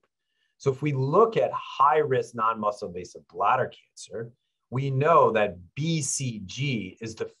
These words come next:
first line of treatment, as I said earlier. And unfortunately, B C G fails patients in about upwards of thirty percent of patients. They are deemed B C G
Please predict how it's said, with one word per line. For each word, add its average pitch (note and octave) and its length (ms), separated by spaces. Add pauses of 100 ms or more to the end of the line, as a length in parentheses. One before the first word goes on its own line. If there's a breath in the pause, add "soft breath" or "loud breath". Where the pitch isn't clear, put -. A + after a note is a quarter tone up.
first B2 340
line G2 300
of F#2 100
treatment, E2 400
as E2 100
I F2+ 60
said E2+ 320 (120)
earlier. G2+ 420 (640)
And C#3 160
unfortunately, C#3+ 1400 (720)
B D#3+ 240
C C#3 240
G A2 260
fails D#3+ 640
patients - 600
in A2 100
about G#2+ 840 (560)
upwards B2 420
of A2+ 160 (100)
thirty B2+ 280
percent G2 540 (140)
of F2 280
patients. A#2+ 480
They G#2+ 160
are G#2 80
deemed B2 560 (360)
B C3 140
C B2+ 220
G A2+ 380